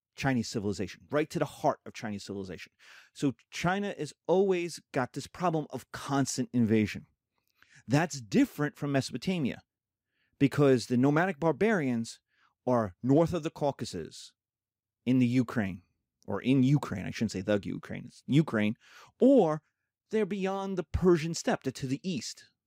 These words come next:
They're to the northeast, which means if they hit the Tigris, it's not that big of a deal, 'cause they could hit the Tigris anywhere along the Tigris.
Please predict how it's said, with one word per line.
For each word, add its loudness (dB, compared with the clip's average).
They're -2
to 0
the 8
northeast, 2
which -2
means 4
if 0
they 6
hit 2
the 2
Tigris, -2
it's -12
not -2
that 0
big 2
of 0
a 0
deal, -2
'cause 6
they 6
could 2
hit 2
the -14
Tigris -2
anywhere 4
along 0
the 0
Tigris. -6